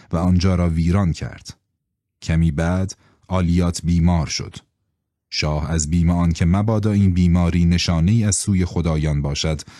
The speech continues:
با هاتف معبد دلفی مشورت کرد. پاسخ فوری آن بود که معبد آنها باید بیدرنگ بازسازی شود. سرور میلت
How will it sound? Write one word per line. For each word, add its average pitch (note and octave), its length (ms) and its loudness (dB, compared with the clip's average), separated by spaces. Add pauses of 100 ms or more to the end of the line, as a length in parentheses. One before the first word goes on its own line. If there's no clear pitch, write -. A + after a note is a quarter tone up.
(200)
با F2 140 -2
هاتف F#2+ 460 -2
معبد G#2+ 520 0
دلفی E2+ 500 -2
مشورت F2 600 -2
کرد. - 360 -14 (680)
پاسخ E2+ 420 -4
فوری G2 500 0 (280)
آن G2+ 240 2
بود A#2 220 2
که - 120 -2
معبد G2 440 0
آنها G#2 380 0
باید G2 480 0
بیدرنگ F#2+ 580 2
بازسازی F2 720 -2
شود. B1 420 -8 (600)
سرور D#2 540 -2
میلت E2+ 460 2